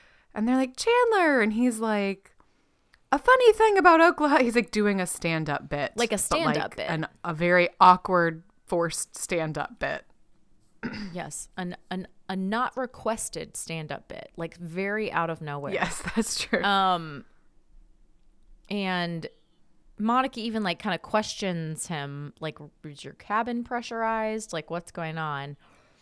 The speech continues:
Speaker 2: And he just
Speaker 1: <laughs>
Speaker 2: keeps going. And suddenly Monica's
Speaker 1: Hmm.
Speaker 2: laughing. And he's like, "Oh, yeah, yeah, funny, funny, huh?"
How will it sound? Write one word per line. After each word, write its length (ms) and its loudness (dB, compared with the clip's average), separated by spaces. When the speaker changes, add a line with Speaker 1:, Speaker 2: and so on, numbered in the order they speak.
Speaker 2:
And 120 0
he 180 -2
just 420 -4
Speaker 1:
<laughs> 760 0
Speaker 2:
keeps 440 0
going. 520 -2
And 600 0
suddenly 500 0
Monica's 440 -2
Speaker 1:
Hmm. 60 -10
Speaker 2:
laughing. 640 -2
And 840 -2
he's 240 -2
like, 120 4
"Oh, 100 6
yeah, 180 4
yeah, 220 2
funny, 280 -4
funny, 260 -8
huh?" 200 -8